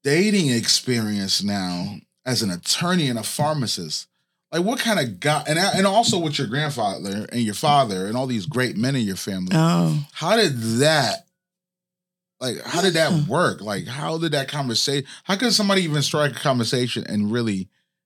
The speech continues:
Speaker 1: get to the point to marrying you? Like, how did
Speaker 2: Well,
Speaker 1: that work?
Speaker 2: they would have to be very secure. That's, that's for one. But, I, you know, in terms of dating, I,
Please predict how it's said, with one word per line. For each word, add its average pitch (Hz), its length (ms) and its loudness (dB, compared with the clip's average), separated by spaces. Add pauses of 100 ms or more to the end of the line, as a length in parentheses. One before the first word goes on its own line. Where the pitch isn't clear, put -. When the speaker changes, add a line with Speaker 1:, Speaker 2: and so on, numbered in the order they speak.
(160)
Speaker 1:
get 127 180 -2
to 123 80 -2
the 107 80 -2
point 117 340 -2
to 107 60 -2
marrying 95 460 2
you? 69 220 -14 (180)
Like, - 140 -12
how 131 100 -10
did - 80 -4
Speaker 2:
Well, 370 200 4
Speaker 1:
that - 100 -4
work? - 140 -18 (840)
Speaker 2:
they 240 180 4
would 233 100 2
have 208 160 4
to 196 80 -4
be 185 100 4
very 185 240 4
secure. 165 600 2 (1200)
That's, - 320 2 (240)
that's 180 240 -2
for 175 220 -2
one. 151 480 -2 (720)
But, 220 260 2 (180)
I, - 100 0
you 311 120 4
know, 233 300 6
in 233 160 2
terms 285 260 2
of 196 100 4
dating, 190 460 4
I, - 140 4